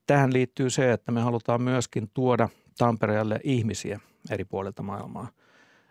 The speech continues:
Ö, meille tulee noin sataviisikymmentä ihmistä Suomen ulkopuolelta tänä vuonna.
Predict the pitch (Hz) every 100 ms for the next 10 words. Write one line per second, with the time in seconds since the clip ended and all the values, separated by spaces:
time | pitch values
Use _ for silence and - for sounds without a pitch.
0 | _ 104 101 104 110 - 135 127 120 123
1 | 135 131 123 117 110 131 123 110 113 110
2 | - 117 95 95 98 - 95 - _ 160
3 | 117 107 - 104 101 - 107 101 101 98
4 | 107 - 73 82 - - - _ - 101
5 | 95 98 92 -